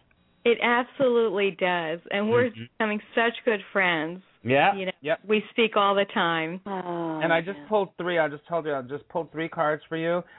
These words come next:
Speaker 2: I pulled, um, Halfus, which is all about respite, to the respite, which is what we're talking about, his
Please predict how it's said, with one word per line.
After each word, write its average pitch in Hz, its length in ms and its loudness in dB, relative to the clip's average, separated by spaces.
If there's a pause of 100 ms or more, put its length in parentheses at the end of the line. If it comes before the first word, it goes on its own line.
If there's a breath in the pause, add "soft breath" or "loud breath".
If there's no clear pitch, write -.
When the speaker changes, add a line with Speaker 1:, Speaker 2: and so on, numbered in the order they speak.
Speaker 2:
I - 80 0
pulled, 139 560 4
um, 120 240 -4
Halfus, 156 480 0
which 143 140 -6
is 131 100 -2
all 131 140 6
about 123 260 0
respite, 156 540 -4 (140)
to 139 160 2 (280 loud breath)
the 123 220 4
respite, 160 520 0
which 135 200 -4
is 117 120 -4 (280)
what 117 200 0
we're 151 140 4
talking 156 320 0
about, 139 300 0
his 139 320 -2